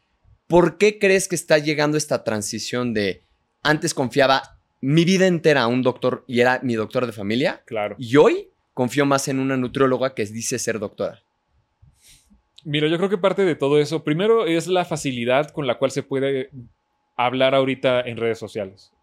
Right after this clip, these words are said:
Speaker 2: O sea, cualquier persona puede verte, cualquier persona puede escuchar tus cosas. Pero yo creo que este miedo al médico no, ah,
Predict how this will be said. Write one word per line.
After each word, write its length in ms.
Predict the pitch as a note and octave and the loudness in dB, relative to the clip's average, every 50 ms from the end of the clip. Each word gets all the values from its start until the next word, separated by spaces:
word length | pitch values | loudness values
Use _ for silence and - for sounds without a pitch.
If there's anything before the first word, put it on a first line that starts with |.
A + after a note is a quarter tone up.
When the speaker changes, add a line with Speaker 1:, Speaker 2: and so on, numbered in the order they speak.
| _ | _
Speaker 2:
O 80 | - B2 | -10 -6
sea, 160 | - B2+ A#2 | -4 -4 -2
cualquier 380 | - - B2 A#2 - C#3+ D3 C#3+ | -2 -2 -4 -2 -2 -2 -2 0
persona 320 | D#3+ C#3+ C3 C#3+ C3+ C3 - | -2 -4 -2 -4 -4 -6 -6
puede 200 | B2+ A#2 A2+ A2 | -4 -4 -2 0
verte, 440 | C3 D3 D#3+ E3 D#3 F3 E3+ D#3+ | 0 0 0 0 -2 -4 -4 -4
cualquier 280 | D#3+ A#2+ A2 - B2+ A2+ | -4 -4 -4 -4 -6 -6
persona 360 | - B2 - C3 B2 B2 A#2 | -6 -6 -6 -6 -8 -8 -6
puede 160 | - B2+ A#2+ | -6 -8 -8
escuchar 380 | A2+ - - A2+ - - A#2+ A#2+ | -8 -10 -14 -10 -6 -6 -6 -6
tus 160 | - G#2+ - | -8 -12 -10
cosas. 460 | - D#3 D#3 D3+ E3 F3 E3+ E3+ - _ _ _ _ _ _ _ _ _ _ _ _ _ _ _ _ - - _ _ _ _ _ _ _ _ _ D3 - _ | -6 -4 -4 -4 -4 -6 -8 -8 -12 _ _ _ _ _ _ _ _ _ _ _ _ _ _ _ _ -20 -20 _ _ _ _ _ _ _ _ _ -20 -8 _
Pero 160 | - D3+ C#3 C#3 | 2 2 2 2
yo 100 | D#3+ E3 | 2 0
creo 120 | G3+ - | -2 -2
que 240 | - G#3+ G3 D#3 D#3+ | 0 0 0 2 0
este 600 | E3 E3 - G3 F#3 F3+ F3 D3+ C3+ C3 - _ _ - | -2 0 2 2 4 4 4 2 0 -2 -6 _ _ -10
miedo 440 | C#3+ D3 D3 D3 D#3 D#3+ D#3 E3 E3 | -6 -4 -2 0 0 2 2 2 2
al 80 | D#3+ | 2
médico 580 | D#3 D#3 D3+ C#3 C3 B2 - B2+ B2+ B2 - _ _ _ _ _ _ | 2 0 -2 -2 -2 -4 -4 -4 -6 -6 -8 _ _ _ _ _ _
no, 600 | C#3 C#3 D3 D3 D3+ D#3+ E3 E3 E3 E3 E3 D3+ - - _ _ - | -10 -6 -2 -2 0 0 0 0 0 -2 -2 -4 -6 -10 _ _ -8
ah, 300 | C#3+ D3+ - D3 C#3 | -6 -6 -6 -8 -14